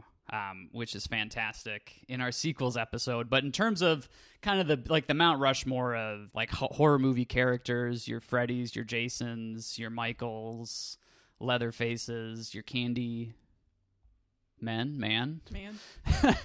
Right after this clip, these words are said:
Speaker 1: Um, this is maybe, yeah, it's maybe sort of one of, like, the weaker first entries. I mean, I think we would probably both agree the first Halloween is better than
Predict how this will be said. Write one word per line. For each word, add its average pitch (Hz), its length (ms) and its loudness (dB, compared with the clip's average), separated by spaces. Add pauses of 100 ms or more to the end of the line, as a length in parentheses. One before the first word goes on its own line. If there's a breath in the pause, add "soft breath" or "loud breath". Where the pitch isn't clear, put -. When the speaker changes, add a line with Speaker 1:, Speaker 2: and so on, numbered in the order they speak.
(380 loud breath)
Speaker 1:
Um, 147 640 4 (640)
this - 140 -10
is 403 100 -2
maybe, 285 260 4
yeah, 226 200 6
it's 143 180 -2
maybe 320 220 4
sort 262 240 0
of 185 60 -4
one 226 120 6
of, 190 100 4
like, 151 180 6
the 113 80 0
weaker 165 920 4
first 151 460 4
entries. 131 580 2
I 117 40 -8
mean, 113 120 -2
I 107 100 -4
think - 340 -4 (560)
we 127 80 0
would 101 100 -4
probably 123 200 2
both 123 160 0
agree 123 180 0
the 117 80 -10
first - 220 -2
Halloween 123 640 2
is 120 440 -4
better 123 440 2
than 123 720 -4